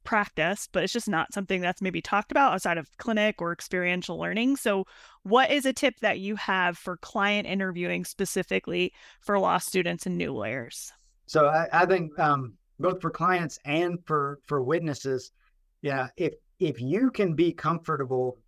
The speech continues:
Speaker 2: as the interviewer, you'll make the the client or the witness much more comfortable. And that, uh, that creates a relationship where you're much more likely to get information.
Speaker 1: Mm.
Speaker 2: Um, and so, you know, one of the goals that we have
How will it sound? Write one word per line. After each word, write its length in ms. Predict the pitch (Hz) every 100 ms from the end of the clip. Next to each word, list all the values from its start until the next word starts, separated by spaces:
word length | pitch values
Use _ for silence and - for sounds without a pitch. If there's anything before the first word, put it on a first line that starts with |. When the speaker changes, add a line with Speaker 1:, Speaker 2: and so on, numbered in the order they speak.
| _
Speaker 2:
as 320 | 139 165 160 143
the 220 | 156 165
interviewer, 640 | 156 127 139 127 127 117 _ _ _ _
you'll 260 | 143 180 170
make 240 | 170 170 -
the 340 | 151 147 143 - _ _
the 300 | 170 131 143
client 460 | 143 160 156 147 180
or 120 | 151
the 100 | 139
witness 320 | 156 143 131
much 240 | 139 135
more 180 | 139 131
comfortable. 520 | 127 131 - 117 120
And 160 | 123 127
that, 260 | 147 151 - 170
uh, 140 | 147 143 147 151 123
that 240 | 160 165
creates 440 | 156 151 147 135
a 60 | 143
relationship 560 | 135 139 131 135 139 131
where 100 | 139
you're 220 | 127 131
much 420 | 131 139 151 147
more 160 | 147 131
likely 360 | 127 131 131 127
to 100 | 123
get 260 | 135 127 -
information. 640 | 139 123 120 123 123 120
Speaker 1:
Mm. 640 | 190 185 180 165 _ _ 147
Speaker 2:
Um, 260 | 135 135 139
and 160 | 143 131
so, 360 | 147 135 127 _ _ _ _ -
you 120 | 170
know, 200 | 135 151
one 280 | 151 151 185
of 60 |
the 80 | 160
goals 480 | 147 160 160 156 131
that 120 | 147
we 160 | 151 160
have 280 | 151 151